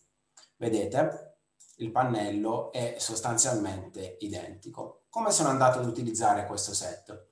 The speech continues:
L'ho utilizzato sfruttando, eh, portandolo innanzitutto sul, nei marks, nei colori, e utilizzando la proprietà show in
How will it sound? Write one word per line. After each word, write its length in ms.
L'ho 100
utilizzato 1000
sfruttando, 1120
eh, 20
portandolo 480
innanzitutto 840
sul, 640
nei 120
marks, 680
nei 140
colori, 600
e 120
utilizzando 800
la 200
proprietà 920
show 480
in 320